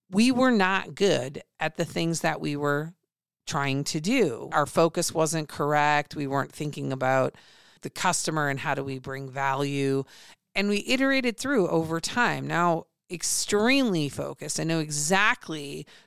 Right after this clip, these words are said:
who it is that I'm serving in S B Pace. I know exactly what we're doing in Certivium and how we make a difference. But it didn't start that way. And we're still changing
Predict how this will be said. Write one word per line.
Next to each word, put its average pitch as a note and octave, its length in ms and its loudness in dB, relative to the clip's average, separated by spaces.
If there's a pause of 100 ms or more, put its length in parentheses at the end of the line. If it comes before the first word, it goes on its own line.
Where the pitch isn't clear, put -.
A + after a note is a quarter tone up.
who A3 260 4
it F#3+ 180 4
is D3 420 0
that D3+ 140 2
I'm C#3+ 140 -2
serving C#3 680 -2 (200)
in D3+ 140 -4
S C#3+ 220 -4
B D3 180 -6
Pace. C#3+ 480 -4
I G3 60 0
know F3 200 4
exactly D3+ 880 2 (440)
what D#3+ 300 4
we're D#3+ 140 2
doing C#3 580 0
in C#3+ 640 -2
Certivium C#3+ 720 -2
and D#3 80 0
how D3 240 0
we C#3 160 0
make C3 260 -2
a C#3+ 60 -10
difference. C3+ 560 -6 (260)
But A3 120 2
it G#3+ 40 2
didn't D4+ 200 4
start C#4+ 360 4
that D3 200 0
way. C#3 220 -2
And A3+ 200 4
we're B3 140 4
still A#3 640 4
changing G3+ 840 2